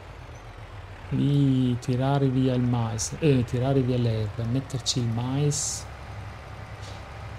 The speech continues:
Il problema è che il mais lo raccogliamo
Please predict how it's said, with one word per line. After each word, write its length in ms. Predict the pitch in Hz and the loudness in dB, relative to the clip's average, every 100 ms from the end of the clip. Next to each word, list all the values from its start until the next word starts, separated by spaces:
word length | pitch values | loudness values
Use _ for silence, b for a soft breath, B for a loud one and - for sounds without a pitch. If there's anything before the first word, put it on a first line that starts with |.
| - | 0
Il 60 | |
problema 220 | 147 196 143 | 4 6 6
è 80 | |
che 160 | 120 131 | 4 2
il 160 | 127 127 | 2 2
mais 680 | 139 196 214 123 - - 147 135 | 2 2 2 2 2 -2 -2 -2
lo 80 | 131 | 0
raccogliamo 1000 | 131 - 135 127 131 131 131 131 127 | -2 0 2 2 2 2 4 4 2